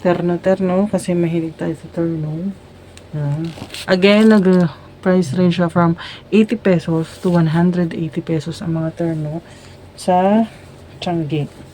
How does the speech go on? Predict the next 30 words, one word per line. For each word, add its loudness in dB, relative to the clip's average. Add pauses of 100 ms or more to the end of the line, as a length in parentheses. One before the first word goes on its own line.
(380)
Taytay 2
Tiangge. -2 (240)
Dito 0
po 0
yan 4
sa 0
Rizal. -4 (880)
So, 0
ito, 2
trench, 0
color -2
pink. -6
Magaganda 0
po -8
kasi -2
yung 2
mga -2
tela -6
doon, -6
actually. -8 (640)
So, 0
alam -2
nyo -4
na. -8
Ito, -2
may 0
bulsa -4
pa, -10
oh. -12 (600)
Oh, -4